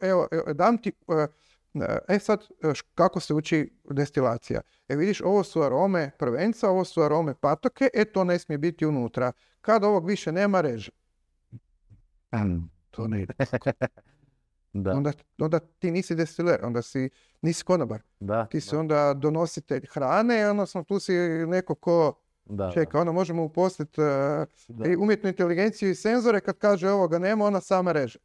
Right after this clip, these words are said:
Speaker 2: Da.
Speaker 1: Koja je fora tebe kao destilera? Ne određuješ profil svog destilata. Što znači, ako je on malo izravniji, agresivniji, recimo, ovdje je bilo malo više etil acetata. Ako želiš to odmah izbjeći,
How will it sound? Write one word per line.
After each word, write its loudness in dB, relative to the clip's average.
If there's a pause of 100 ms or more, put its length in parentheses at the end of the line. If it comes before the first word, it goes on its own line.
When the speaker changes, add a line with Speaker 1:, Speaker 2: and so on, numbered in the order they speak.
Speaker 2:
Da. -10 (120)
Speaker 1:
Koja 2
je 4
fora 2
tebe -2
kao -6
destilera? -4 (200)
Ne -6
određuješ -2
profil 0
svog -4
destilata. -4 (500)
Što 2
znači, -2 (100)
ako -2
je 2
on 0
malo 2 (280)
izravniji, 0
agresivniji, -2
recimo, 0 (1400)
ovdje 2
je -2
bilo 0
malo 0
više -2
etil -2
acetata. -2
Ako 0
želiš -2
to 2
odmah 0
izbjeći, -8